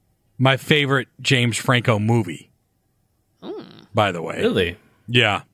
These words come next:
Speaker 1: I thought he was good in it instead of just, like, stoner James Franco.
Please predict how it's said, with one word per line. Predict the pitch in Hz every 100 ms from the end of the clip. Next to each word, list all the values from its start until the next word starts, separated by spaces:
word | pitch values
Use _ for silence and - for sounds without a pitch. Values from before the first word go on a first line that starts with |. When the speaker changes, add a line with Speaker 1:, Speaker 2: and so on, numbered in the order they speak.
| _ _ _ _ _ _ _ -
Speaker 1:
I | 156
thought | 233
he | 254
was | 202
good | 120 156 277
in | 311
it | 92 - - _
instead | 123 120 - 143
of | 135
just, | 127 135 -
like, | 131 120 - _
stoner | - - 123 117 110
James | 117 113 107
Franco. | - 120 117 104 -